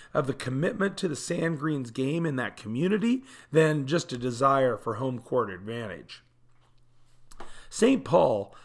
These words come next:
finally shed its bridesmaid role and won the Class A tournament in nineteen sixty-eight ahead of Rushville. David Hensley of Gordon was the individual state champ. In Class B, the Trenton Warriors outplayed perennial power Alma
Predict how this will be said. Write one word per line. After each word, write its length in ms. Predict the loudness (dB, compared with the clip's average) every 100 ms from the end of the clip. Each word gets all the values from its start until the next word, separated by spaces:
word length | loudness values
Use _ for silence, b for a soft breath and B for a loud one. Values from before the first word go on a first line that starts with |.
| b
finally 380 | 4 4 4 0
shed 280 | 4 4 4
its 140 | 0
bridesmaid 640 | 0 4 6 4 -2 -6
role 380 | -4 0 2 2
and 180 | 0 0
won 240 | 4 4
the 80 | 2
Class 340 | -2 0 0 0
A 120 | 0
tournament 400 | 0 -2 -2 -4
in 60 | -4
nineteen 360 | -6 -6 -8
sixty-eight 720 | -8 -10 -10 -8 -4 -4 -8 b b b 2
ahead 220 | 8 8
of 100 | 8
Rushville. 600 | 6 4 -2 -6 -8 -12 _ b b b 2
David 260 | 2 4
Hensley 420 | 2 2 0 0
of 160 | 0 0
Gordon 440 | 2 4 4 2
was 180 | -2 -2
the 160 | 0 0
individual 500 | 0 0 0 -2 -8
state 360 | -8 -8 -8
champ. 420 | -10 -10 -12 -16 -20 b b b -4
In 140 | -2
Class 340 | 4 6 6
B, 320 | 2 0 2 2
the 160 | 0
Trenton 540 | -2 4 4 4 0 4
Warriors 520 | 6 4 0 -4 4
outplayed 560 | 6 6 4 2 2
perennial 380 | 2 0 4 2
power 420 | 2 2 6 6
Alma 400 | 6 2 0 -4